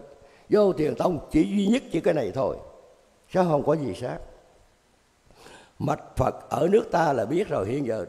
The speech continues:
Thiền Tông ở nước này nè. Ở trong đất tốt, nhà bốn con là gì? Bốn con của đất tốt là cái gì? Long Lân Quy Phụng, mà nó ở trong đất rồng á,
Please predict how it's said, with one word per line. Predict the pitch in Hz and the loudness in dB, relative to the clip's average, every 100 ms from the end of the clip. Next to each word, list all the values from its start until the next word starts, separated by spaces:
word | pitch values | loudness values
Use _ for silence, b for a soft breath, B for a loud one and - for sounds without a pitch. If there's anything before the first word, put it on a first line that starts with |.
| - | -6
Thiền | 147 123 | -6 -4
Tông | 147 135 | -6 -6
ở | 78 139 | -4 0
nước | 185 170 | 0 0
này | - | -4
nè. | 85 104 - - _ _ _ b b b - | -6 -10 -18 -20 _ _ _ b b b -10
Ở | 156 | -6
trong | 185 147 151 147 - | 0 0 2 0 2
đất | 190 - | 0 4
tốt, | 226 214 - - - - - - - - | 8 8 6 -6 -12 -14 -16 -20 -20 -10
nhà | 135 151 | -8 -6
bốn | 143 202 - | 0 2 2
con | 156 160 | 2 0
là | 135 | -2
gì? | 135 131 80 95 - - _ _ b b b _ - | -2 -4 -6 -10 -18 -20 _ _ b b b _ 2
Bốn | 226 214 | 4 4
con | - 156 | 2 2
của | 135 | 2
đất | 170 - | 2 4
tốt | 190 220 | 6 6
là | - | 4
cái | 135 | -2
gì? | 160 120 127 120 - | -2 -4 -6 -14 -10
Long | 120 135 139 139 | -4 -2 0 0
Lân | 165 165 151 | 0 0 0
Quy | 175 | -2
Phụng, | 147 127 151 - - | 0 -2 -2 -8 -14
mà | - 127 | -10 -4
nó | 147 | -2
ở | 113 147 | 0 0
trong | 156 151 | 0 0
đất | 170 180 | -2 -2
rồng | 143 113 | -4 -4
á, | 123 | -8